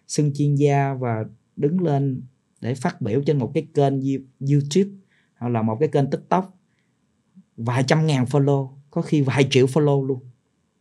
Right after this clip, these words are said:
Nhưng không phải bạn đó nói đúng. Không phải bạn đó nói đúng. Và chưa kể họ cố tình nói sai để mà họ dẫn dắt mấy bạn. Cho nên làm gì làm, các bạn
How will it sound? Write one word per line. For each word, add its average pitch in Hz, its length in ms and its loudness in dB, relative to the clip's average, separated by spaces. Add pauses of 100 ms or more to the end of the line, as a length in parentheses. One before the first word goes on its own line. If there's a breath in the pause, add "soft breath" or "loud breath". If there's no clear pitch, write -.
(420)
Nhưng 156 120 -2
không 156 100 -4
phải 147 140 -4
bạn 123 180 -4
đó 151 80 -2
nói 170 140 0
đúng. 185 300 -4 (2000)
Không 139 100 -6
phải 139 160 -6
bạn 120 140 -8
đó 135 100 -4
nói 147 180 -4
đúng. 143 240 -6 (340 soft breath)
Và 123 100 -2
chưa 160 200 4
kể 147 360 -2 (100)
họ 110 200 -10
cố 214 180 -2
tình 160 220 -2
nói 175 140 -2
sai 147 320 -4
để 139 140 -6
mà 151 80 -6
họ 117 100 -2
dẫn 127 240 -4
dắt - 120 -4 (580)
mấy 165 120 0
bạn. 113 320 -8 (1080)
Cho 139 120 0
nên 139 600 2 (1600)
làm 120 240 -2
gì 131 120 2
làm, 117 380 0 (760 soft breath)
các 170 120 -4
bạn 120 240 -4